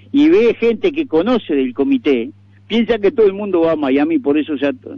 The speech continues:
tomado el atrevimiento de decirle al Uruguay que todo el Uruguay veranea en Miami. No tiene ni idea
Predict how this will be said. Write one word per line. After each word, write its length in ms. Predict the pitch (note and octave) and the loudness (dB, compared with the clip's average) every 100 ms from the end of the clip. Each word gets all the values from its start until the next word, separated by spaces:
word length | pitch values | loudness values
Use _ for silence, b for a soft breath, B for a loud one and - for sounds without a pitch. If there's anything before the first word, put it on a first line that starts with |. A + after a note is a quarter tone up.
| B2 | -8
tomado 240 | B2 C#3 | -2 0
el 80 | B2+ | 0
atrevimiento 680 | A#2+ A2+ A2 G#2 B2+ C3 B2 | -4 -6 -6 -4 -4 -4 -4
de 100 | A2 | -6
decirle 300 | - B2 A2+ | -6 -4 -4
al 80 | |
Uruguay 480 | A#2 A#2 A2 B2 C3 - B B | -4 -6 -4 -2 -4 -6 B B
que 120 | B2 | -6
todo 320 | G2+ C#3+ C#3+ | -2 2 2
el 80 | C3+ | 2
Uruguay 380 | A#2+ G#2+ A2 B2+ | -2 -4 -2 -2
veranea 400 | A#2+ G#2+ G#2 A2 | -2 -4 -4 -6
en 80 | G#2 | -6
Miami. 440 | G2 F#2+ F#2+ E2+ - b b - | -8 -10 -10 -12 -16 b b -8
No 200 | A3+ - - | -2 -2 -2
tiene 300 | - C#3+ F3 | -6 -4 -2
ni 220 | C3+ B2+ | -2 0
idea 520 | C3 B2 C#3 C#3+ A2+ | 0 2 4 2 0